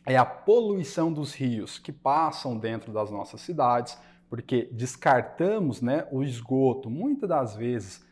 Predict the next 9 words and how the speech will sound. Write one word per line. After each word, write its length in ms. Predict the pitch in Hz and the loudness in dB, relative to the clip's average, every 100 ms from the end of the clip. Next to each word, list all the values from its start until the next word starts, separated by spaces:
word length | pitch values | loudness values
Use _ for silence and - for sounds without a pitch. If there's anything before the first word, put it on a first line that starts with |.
| _ | _
sem 300 | - - 104 | -18 -8 -6
tratamento. 800 | 101 104 151 156 131 131 127 123 _ _ _ | -2 0 2 2 0 -2 -4 -8 _ _ _
Para 140 | 151 | 4
além 300 | 139 151 202 | 4 4 0
disso, 500 | 135 127 190 202 - | -2 -2 -4 -4 -4
nós 320 | 113 135 151 135 | 0 2 2 0
ainda 200 | 160 160 | -2 0
podemos 400 | 147 139 151 135 | 0 2 0 0
destacar 880 | 143 - 107 - - 151 - - | -6 -4 -4 0 4 6 4 -2